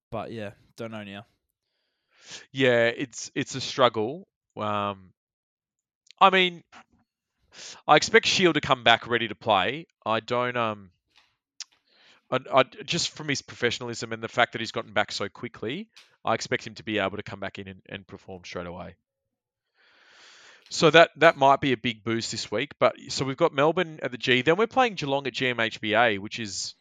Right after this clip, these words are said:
Speaker 2: bizarre.
Speaker 1: Seebs.
Speaker 2: And so that, that makes it real. Although we nearly beat them in pre-season at G M H B A. And then it, then we've got quite a few winnables. Then we've got Adelaide, North, the Giants, and Sydney,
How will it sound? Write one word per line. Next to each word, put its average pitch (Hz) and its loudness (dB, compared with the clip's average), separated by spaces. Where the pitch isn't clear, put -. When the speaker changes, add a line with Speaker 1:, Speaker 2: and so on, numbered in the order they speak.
Speaker 2:
bizarre. 101 -2
Speaker 1:
Seebs. 101 -14
Speaker 2:
And 104 -20
so 107 0
that, 117 0
that 123 2
makes 117 -4
it - -10
real. 117 -6
Although 214 8
we 269 0
nearly 311 2
beat 143 0
them 107 -6
in 113 -14
pre-season 104 -4
at 95 -14
G 101 -10
M 98 -10
H - -14
B 98 -8
A. 135 -6
And 160 2
then 247 8
it, 247 2
then 262 8
we've 392 4
got 208 6
quite 170 8
a - -2
few 135 -4
winnables. 131 -6
Then 147 -6
we've 185 -8
got 151 0
Adelaide, 135 2
North, 117 -8
the 113 -10
Giants, 113 -4
and 110 -14
Sydney, 131 -8